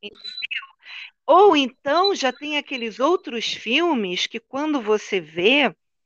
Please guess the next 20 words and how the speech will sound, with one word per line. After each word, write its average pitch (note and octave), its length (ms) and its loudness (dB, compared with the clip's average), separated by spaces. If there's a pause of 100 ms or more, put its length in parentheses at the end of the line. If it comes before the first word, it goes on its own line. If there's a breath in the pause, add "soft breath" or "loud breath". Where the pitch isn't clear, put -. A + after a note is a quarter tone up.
(420 loud breath)
você A#3 220 -8
fica, A3+ 340 -12
"Nossa, G3 760 -10
que - 140 -18
filme A3+ 280 -8
maravilhoso", A3+ 760 0
porque B3 260 -14
o A#3+ 80 -14 (120)
filme A#3+ 240 -8
está A#3 300 -10 (120)
perfeito A#3 1500 -2 (380 loud breath)
no C4 140 -10
figurino, G#3+ 1160 0 (240 loud breath)
nas A#3+ 280 -2
ações, G3+ 920 0 (200 loud breath)
nas A3 220 -8
palavras, F#3 1000 0
no A3 120 -8
comportamento, G#3+ 1160 -4
em B3+ 120 -14